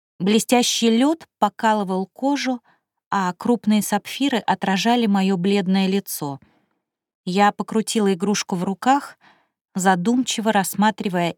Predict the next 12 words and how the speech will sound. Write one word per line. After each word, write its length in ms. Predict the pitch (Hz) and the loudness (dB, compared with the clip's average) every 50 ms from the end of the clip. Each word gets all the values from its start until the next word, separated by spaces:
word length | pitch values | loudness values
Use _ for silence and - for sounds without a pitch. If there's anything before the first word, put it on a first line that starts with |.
| _ - | _ -10
идеально 680 | 180 170 147 156 185 190 208 233 247 240 226 220 226 | -10 -8 -4 -2 0 2 2 2 2 2 2 2 2
выточенных 720 | 202 170 180 208 208 - 196 - - - 196 196 - - - | 2 0 -2 -2 -2 -2 -6 -6 -4 -2 -2 -4 -4 -4 -6
лошадок. 720 | 202 196 - - - 175 139 127 123 135 - _ _ _ _ _ _ _ _ _ _ _ _ _ _ _ _ _ _ _ _ _ _ _ | -6 -6 -6 -6 -6 -6 -6 -8 -10 -14 -18 _ _ _ _ _ _ _ _ _ _ _ _ _ _ _ _ _ _ _ _ _ _ _
«Пой!» — 380 | _ 202 202 196 165 135 131 - _ _ _ _ _ _ _ _ _ _ _ _ _ _ _ _ | _ 2 2 2 2 0 -4 -10 _ _ _ _ _ _ _ _ _ _ _ _ _ _ _ _
тихо 360 | - - 214 202 - - 180 | -10 -8 -8 -8 -6 -8 -10
прошептал 680 | - - 175 175 - - 175 _ _ - 170 160 - _ | -10 -8 -8 -8 -8 -10 -12 _ _ -4 -4 -4 -6 _
Эрни 400 | - 226 247 247 240 226 226 220 - - - - _ _ _ _ _ _ _ | -4 -4 -2 0 0 0 0 -2 -4 -14 -20 -20 _ _ _ _ _ _ _
и 80 | _ 196 | _ -4
сел 320 | 190 - - - 285 285 | -2 0 2 2 4 4
рядом 340 | 233 226 220 220 208 202 190 | 4 4 4 2 2 2 0
со 200 | 175 - - 180 | -2 -2 -2 0
мной, 380 | 175 185 202 240 269 285 294 | 2 2 2 2 2 0 -2